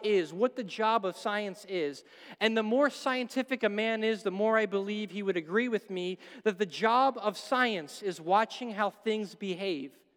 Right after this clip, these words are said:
Which Lewis refers to as a very useful and necessary job. But why anything, says Lewis, comes to be there at all?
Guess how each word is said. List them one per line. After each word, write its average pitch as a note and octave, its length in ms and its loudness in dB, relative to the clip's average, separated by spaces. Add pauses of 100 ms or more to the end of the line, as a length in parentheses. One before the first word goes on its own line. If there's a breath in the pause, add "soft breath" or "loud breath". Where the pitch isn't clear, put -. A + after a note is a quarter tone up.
(440)
Which A3 300 2
Lewis A3+ 460 2
refers A3 500 0
to A3 280 -2
as F3+ 220 2
a G3 120 0
very G#3+ 320 4
useful A3+ 600 -2
and F#3+ 140 -6
necessary G3+ 580 0
job. D3 440 -2 (640 soft breath)
But B3 160 8
why C4 560 6
anything, B3+ 560 2
says G3 340 0
Lewis, F#3+ 480 2
comes B3+ 420 0
to B3 140 0
be A3+ 300 -2
there A#3+ 280 4
at A#3 100 4
all? G#3+ 680 6